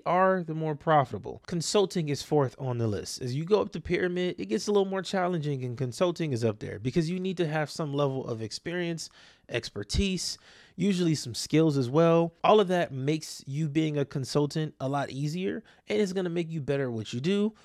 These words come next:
which obviously means you make more money. Most people try to jump into consulting and they aren't usually profitable. It takes a lot of time. It does take time. It takes time to get the profitability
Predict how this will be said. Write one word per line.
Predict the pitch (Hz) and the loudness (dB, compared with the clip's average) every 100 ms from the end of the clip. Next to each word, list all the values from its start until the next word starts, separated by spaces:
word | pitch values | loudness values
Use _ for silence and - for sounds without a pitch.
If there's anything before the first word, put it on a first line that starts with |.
| _ | _
which | - 202 | 0 0
obviously | - 180 175 165 | 2 0 0 -4
means | 170 156 147 | -2 -2 -2
you | 147 | -2
make | 131 131 - | -2 -2 -4
more | 117 113 | -6 -4
money. | 139 135 82 - _ | -2 -2 -4 -12 _
Most | 143 185 220 | 0 2 2
people | 226 185 170 | 0 0 -2
try | - 165 | 0 0
to | 143 | 0
jump | 117 143 - | -2 -4 -2
into | 151 160 | -4 -4
consulting | - 160 170 160 160 160 - | -4 -2 0 0 0 -2 -4
and | 139 135 | -4 0
they | 135 | 0
aren't | - 139 139 | 0 -4 -4
usually | 135 131 117 110 | -4 -4 -4 -8
profitable. | - 156 143 156 143 147 | 0 0 0 -2 2 2
It | 147 | 2
takes | - 131 | 0 -4
a | 120 | -4
lot | 104 | -6
of | 98 | -8
time. | - 143 143 139 | -6 -2 -2 -2
It | - 185 | -2 4
does | 220 202 | 4 4
take | 202 180 | -4 -8
time. | - 160 101 - _ | -8 -8 -10 -20 _
It | 135 120 | -8 -4
takes | 180 208 - | -4 -4 -4
time | 165 170 | -4 -4
to | 156 | -4
get | 143 147 | -4 -4
the | 147 | -2
profitability | - 139 131 127 160 147 123 | 0 0 -2 -2 2 2 2